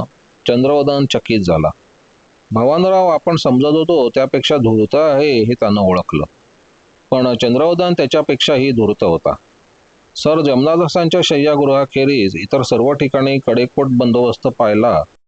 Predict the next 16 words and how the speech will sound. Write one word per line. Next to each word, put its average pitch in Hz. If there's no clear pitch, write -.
की 139
काळापाड 131
नेमका 139
त्याच 139
खोलीत 147
घुसण्याचा 123
प्रयत्न 117
करेल, 127
अशी 117
भवानरावाची 117
कल्पना 113
होती, 104
हे 143
चंद्रवदनने 120
ओळखलं 98
होतं. 76